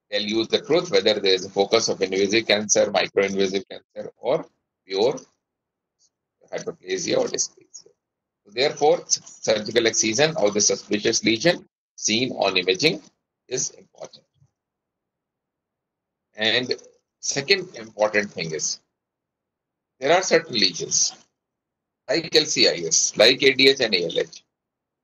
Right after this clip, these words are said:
Core biopsy will say A D H, but you take the whole out, will show cancer.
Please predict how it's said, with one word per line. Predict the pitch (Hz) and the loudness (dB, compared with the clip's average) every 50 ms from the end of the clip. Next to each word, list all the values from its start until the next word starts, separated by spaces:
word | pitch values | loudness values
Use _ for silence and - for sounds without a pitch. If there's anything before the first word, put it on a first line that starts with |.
| _ _ _ _ _ _ _ _ _ _ _ _ _ - | _ _ _ _ _ _ _ _ _ _ _ _ _ -4
Core | 123 147 160 160 | 2 2 2 2
biopsy | 165 165 156 160 160 - - 175 170 | 4 4 2 2 2 0 0 2 2
will | 170 165 | 2 2
say | 165 - 175 160 | 2 2 2 2
A | 160 156 | 2 2
D | 147 135 98 | 2 0 0
H, | 82 - - - - _ _ _ _ _ _ _ _ _ | 0 -2 -4 -10 -10 _ _ _ _ _ _ _ _ _
but | - 117 113 | -14 -10 -6
you | 139 135 | -6 -2
take | - 147 151 147 139 | 0 2 2 2 2
the | 151 | 0
whole | 135 139 156 165 170 | 2 4 4 4 4
out, | 156 165 190 208 - - - _ _ _ _ _ _ _ _ _ _ _ _ _ _ _ _ _ _ | 2 2 2 -2 -4 -8 -18 _ _ _ _ _ _ _ _ _ _ _ _ _ _ _ _ _ _
will | 139 139 | -10 -8
show | 131 - - 147 156 143 | -6 -2 0 2 2 0
cancer. | - - 143 147 139 131 - - | 0 0 -2 -2 -2 -4 -6 -6